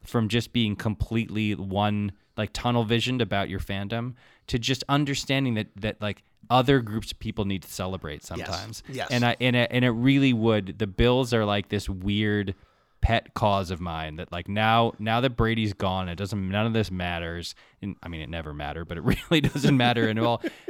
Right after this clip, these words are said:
Speaker 1: I really want the Bills to, like, come out of the A F C somehow and, like, shock everybody. I think that would be really fun.
Speaker 2: I, I totally agree,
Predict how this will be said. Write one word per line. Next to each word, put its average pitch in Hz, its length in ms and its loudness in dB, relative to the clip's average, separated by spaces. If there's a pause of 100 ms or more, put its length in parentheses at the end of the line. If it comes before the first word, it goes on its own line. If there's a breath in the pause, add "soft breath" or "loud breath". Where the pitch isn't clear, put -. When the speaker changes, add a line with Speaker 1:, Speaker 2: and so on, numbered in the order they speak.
Speaker 1:
I 120 80 4
really 135 420 6
want 127 240 4
the 123 80 4
Bills 107 580 2
to, - 120 -2
like, 92 220 -2
come 104 260 -2
out 101 160 0
of 98 80 0
the 92 340 -2
A 92 160 -6
F 90 120 -8
C 92 180 -6
somehow 82 460 -6
and, 78 120 -8
like, 78 160 -10
shock 80 340 -4
everybody. 80 400 -8
I 85 40 -6
think 98 160 -4
that 101 80 2
would 95 80 -2
be 90 100 -4
really 80 240 -6
fun. 85 420 -12
Speaker 2:
I, 170 360 4 (400)
I 151 300 -2 (480)
totally 170 360 2
agree, 127 400 -8